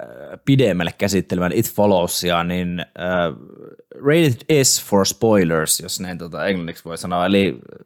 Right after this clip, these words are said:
juonipaljastuksia tulossa. Jos nyt kävit kuuntelemaan tämän meidän tauon jälkeen tutkaa vaikka ensimmäistä kertaa, tai et muista, että miten nämä meidän jaksot etenee, niin tulee spoilereita aika paljon. Niin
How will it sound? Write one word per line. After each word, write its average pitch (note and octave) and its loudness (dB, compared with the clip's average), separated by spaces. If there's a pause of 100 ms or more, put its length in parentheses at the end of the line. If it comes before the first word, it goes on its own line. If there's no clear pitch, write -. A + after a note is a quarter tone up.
(160)
juonipaljastuksia A#2+ 2
tulossa. D#2 -2
Jos A#2 0
nyt C#3 2 (100)
kävit B2 2
kuuntelemaan F#2+ 4
tämän F2+ -2
meidän F2+ -2
tauon F#2+ 2
jälkeen D#2 -4 (380)
tutkaa G#2 0
vaikka D#2+ -2
ensimmäistä F#2 2
kertaa, D2+ -2
tai A2 2
et G#2+ -4
muista, A2+ 2
että E2 -8
miten F#2 0
nämä E2+ -2
meidän E2+ -2
jaksot G2 -2
etenee, D#2 -4
niin D#2+ -12
tulee F3 2
spoilereita B2+ 2 (160)
aika G#2+ -2
paljon. G#2+ 2
Niin - -12